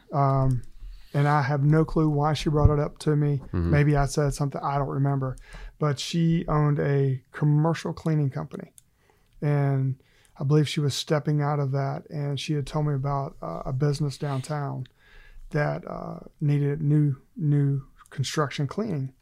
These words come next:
Speaker 1: And so she made the handshake for me, and it just blew off from there. I, uh, started a commercial cleaning company, had no clue what I was doing,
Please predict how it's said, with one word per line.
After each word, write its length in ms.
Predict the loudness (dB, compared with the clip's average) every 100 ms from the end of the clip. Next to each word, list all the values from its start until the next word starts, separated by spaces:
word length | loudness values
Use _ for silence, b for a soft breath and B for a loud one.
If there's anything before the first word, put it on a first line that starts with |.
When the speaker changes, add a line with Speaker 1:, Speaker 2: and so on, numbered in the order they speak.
| b b b b b
Speaker 1:
And 460 | -2 2 2 2 0
so 140 | 0
she 180 | 0 4
made 240 | 4 4 2
the 160 | 0
handshake 500 | 0 0 0 -2 -6
for 220 | -4 -6
me, 240 | -4 -6 -10 -18 _ _ -14 -4
and 540 | -2 0 0 -2 -4 -10 -8
it 180 | -6 -4
just 320 | -6 -6 -8
blew 400 | -2 0 0 -2 -6 _ -10
off 260 | -8 -8 -10
from 220 | -8 -8
there. 360 | -6 -8 -10 -12
I, 260 | -10 -6 -6
uh, 300 | -6 -6 -10 -14 _ _ -16
started 380 | -4 0 2 2
a 300 | 0 -4 -10 _ _ _ _ _
commercial 500 | 0 2 2 0 -2
cleaning 340 | 0 0 2 2
company, 520 | 0 2 2 2 0 -4
had 120 | -2
no 280 | 2 4 4
clue 220 | 2 0
what 120 | 0 0
I 60 |
was 160 | -2 -2
doing, 340 | 0 0 -4